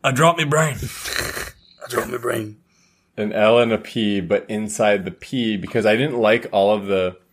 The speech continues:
Speaker 3: you know, baseballs or pl-, like, home plate, like, just all the extra art that was going on and some of the original stuff that, like, people had sent.
Speaker 2: Mm-hmm.
Speaker 3: It was just a lot going on, a lot of noise, and so I wanted it to be, like, sharp.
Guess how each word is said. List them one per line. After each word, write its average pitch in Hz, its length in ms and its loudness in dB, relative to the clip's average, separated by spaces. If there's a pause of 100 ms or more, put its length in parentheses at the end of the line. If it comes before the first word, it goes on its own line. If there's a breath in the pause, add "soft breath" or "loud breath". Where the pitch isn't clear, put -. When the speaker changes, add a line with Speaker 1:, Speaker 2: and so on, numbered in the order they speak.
(680)
Speaker 3:
you 104 140 -4
know, 98 120 0
baseballs 107 1400 4
or 92 680 -2 (160)
pl-, - 260 -6
like, 110 240 0
home 107 280 -4
plate, 113 420 2
like, 98 100 0
just 120 160 0
all 110 100 4
the 107 220 2
extra - 500 0
art 98 280 0
that 110 100 0
was 117 140 -6
going 113 260 0
on 110 200 0
and 98 200 -4
some 98 140 -4
of 95 40 -2
the 95 80 0
original 95 400 -2
stuff 95 320 -2
that, - 100 -2
like, 90 160 -4
people 95 240 -8
had 92 180 -6
sent. 107 420 -4
Speaker 2:
Mm-hmm. 117 360 -12
Speaker 3:
It 120 40 -2
was 104 100 0
just - 140 -4
a 117 60 6
lot 90 540 4
going 95 220 -2
on, 92 160 0
a 95 80 2
lot 90 180 4
of 87 80 -4
noise, 98 400 0
and 95 100 -8
so 98 80 0
I 92 40 4
wanted 98 220 0
it 90 80 -6
to - 60 -20
be, 85 60 -8
like, - 100 -12
sharp. 120 400 2